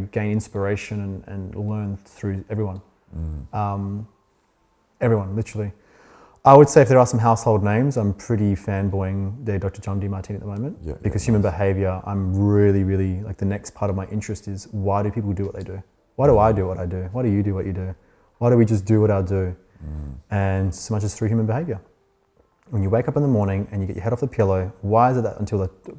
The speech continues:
Speaker 1: the time I put my head back on the pillow, am I doing what I'm doing? Whether it's productive work, procrastinating work, it's some sort of this, some sort of that,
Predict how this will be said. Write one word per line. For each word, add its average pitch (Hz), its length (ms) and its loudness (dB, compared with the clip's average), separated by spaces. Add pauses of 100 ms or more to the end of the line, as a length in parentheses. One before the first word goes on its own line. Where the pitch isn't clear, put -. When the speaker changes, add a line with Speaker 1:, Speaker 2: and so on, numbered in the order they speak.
(120)
Speaker 1:
the 107 80 -10
time 107 200 0
I 95 60 2
put 95 180 -4
my 95 120 -6
head 135 180 2
back 147 160 6
on 208 80 6
the 175 100 6
pillow, 95 380 4 (460)
am 120 180 6
I 113 140 6
doing 101 280 4
what 98 120 2
I'm 95 160 2
doing? 85 260 -2 (560)
Whether 90 180 0
it's - 140 -8
productive 113 600 2
work, 117 380 4
procrastinating 113 720 0
work, 113 400 2
it's - 280 -8 (1160)
some 101 240 0
sort 98 160 0
of 87 220 -2
this, 147 240 10
some 104 220 0
sort 98 160 0
of 92 100 0
that, 120 440 4